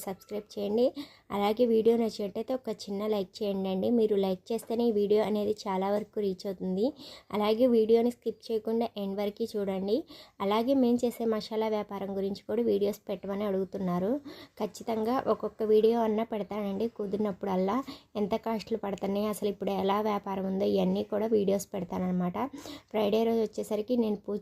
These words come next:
చేయలేకపోయాను అన్నా కదండి. ఫ్రైడే రోజు వచ్చేసరికి నేను వంట కోసం అని చెప్పేసేసేసి చామదుంపలు పులుసు చేద్దామని అనుకున్నాను అనమాట. అందుకని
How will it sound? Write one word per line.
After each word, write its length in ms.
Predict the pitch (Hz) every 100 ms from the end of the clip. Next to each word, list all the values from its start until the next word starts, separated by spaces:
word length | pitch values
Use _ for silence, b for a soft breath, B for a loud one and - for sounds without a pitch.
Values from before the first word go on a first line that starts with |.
| -
చేయలేకపోయాను 680 | 208 202 196 - 202 190 185
అన్నా 160 | 180 185 185
కదండి. 380 | 185 190 220 370 B B _
ఫ్రైడే 340 | 226 214 220 233
రోజు 140 | 226 214
వచ్చేసరికి 500 | 214 208 208 208 277 269
నేను 180 | 226 214 202
వంట 180 | 196 220 -
కోసం 220 | 220 220 208
అని 80 | 208
చెప్పేసేసేసి 880 | 196 - 202 185 202 190 208 190 240 240 - -
చామదుంపలు 560 | 202 202 214 214 220 220
పులుసు 240 | 208 202 -
చేద్దామని 500 | 208 185 190 190 247 220
అనుకున్నాను 480 | 202 196 196 185 180
అనమాట. 260 | 180 180 196 226 202
అందుకని 420 | 196 202 208